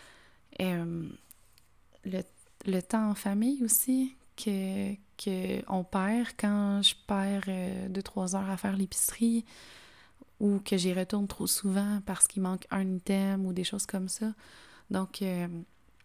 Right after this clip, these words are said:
je me, je me surprends à vraiment aimer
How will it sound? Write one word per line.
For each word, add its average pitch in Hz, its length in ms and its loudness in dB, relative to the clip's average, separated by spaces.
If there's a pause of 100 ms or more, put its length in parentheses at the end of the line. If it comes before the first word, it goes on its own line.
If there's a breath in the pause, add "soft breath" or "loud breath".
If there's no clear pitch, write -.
(440)
je 180 160 2
me, 175 420 2
je - 180 -6
me 190 80 -2
surprends - 720 -2
à 190 140 -2
vraiment 190 720 0 (640 loud breath)
aimer 208 520 2